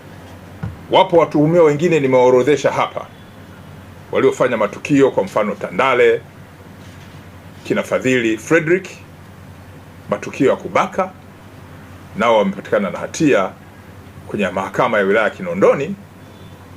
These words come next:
na kufungwa pia kifungo cha maisha. Ukiacha matukio ya kubaka,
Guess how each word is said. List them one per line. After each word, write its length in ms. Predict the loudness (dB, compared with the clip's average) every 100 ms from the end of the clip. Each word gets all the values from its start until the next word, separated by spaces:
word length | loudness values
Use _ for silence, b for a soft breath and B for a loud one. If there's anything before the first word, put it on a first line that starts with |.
| -20 -20 -20 -20 -20 -20 -20 -16 -10
na 80 | -8
kufungwa 760 | -8 -6 -2 0 0 0 -4 -12 -20 -20 -20 -4
pia 380 | -2 0 -2 -6 -14
kifungo 480 | -12 -6 -4 -4 -8
cha 100 | -8
maisha. 340 | -4 -4 -6 -14 -16 -20 -20 -20 -16 -10
Ukiacha 500 | -6 0 0 2 0
matukio 380 | 0 -4 0 2
ya 60 |
kubaka, 420 | 0 -2 -2 -2